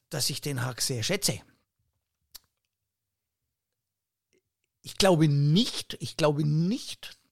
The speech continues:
dass es uns nicht geben würde, wenn das mit den Kräutern nicht zusammengekommen wäre,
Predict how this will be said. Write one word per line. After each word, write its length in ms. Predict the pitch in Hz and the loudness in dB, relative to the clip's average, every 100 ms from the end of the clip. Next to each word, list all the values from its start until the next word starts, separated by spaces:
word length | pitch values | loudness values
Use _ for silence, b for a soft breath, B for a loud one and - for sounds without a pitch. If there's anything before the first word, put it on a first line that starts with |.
| _ - | _ -8
dass 180 | 175 | -4
es 140 | 196 190 | -2 -2
uns 220 | 160 - | -2 0
nicht 360 | 170 196 - - | 0 0 -4 -4
geben 340 | 175 160 151 | 0 2 4
würde, 340 | 143 160 240 - _ _ _ _ _ _ _ _ _ | 4 2 -2 -8 _ _ _ _ _ _ _ _ _
wenn 340 | 196 165 156 | -14 -4 -2
das 160 | 156 170 | 0 0
mit 120 | 165 | 0
den 60 | |
Kräutern 280 | 151 156 143 | 2 2 2
nicht 140 | 135 127 | -2 -4
zusammengekommen 420 | 127 143 196 208 | -8 -6 -6 -4
wäre, 200 | 269 302 | -6 -10